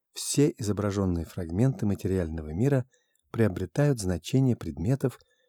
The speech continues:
символизирующих деятельность Творца-Строителя,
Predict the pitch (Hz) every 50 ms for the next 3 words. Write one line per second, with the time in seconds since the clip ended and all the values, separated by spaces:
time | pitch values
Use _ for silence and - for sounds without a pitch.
0 | _ - - - 110 95 85 92 85 85 82 87 120 127 120 117 113 110 - -
1 | - 104 95 85 80 - 95 87 90 - - 98 98 98 - - - 90 87 -
2 | - - 110 110 - - - 98 98 95 87 78 - - 85 73 71 69